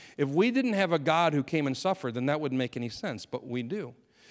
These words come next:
In fact, in Acts chapter five, some of the early followers of Jesus, right after he had left them, uh, th-, they're spreading the good news about Jesus, died, buried, resurrected, ascended into heaven. They're going around and they're telling everybody,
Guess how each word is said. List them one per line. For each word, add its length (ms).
In 100
fact, 220
in 60
Acts 220
chapter 340
five, 460
some 160
of 140
the 100
early 240
followers 480
of 100
Jesus, 400
right 160
after 280
he 180
had 100
left 320
them, 220
uh, 220
th-, 260
they're 160
spreading 480
the 60
good 180
news 500
about 320
Jesus, 560
died, 340
buried, 360
resurrected, 560
ascended 360
into 140
heaven. 240
They're 80
going 240
around 320
and 100
they're 60
telling 320
everybody, 540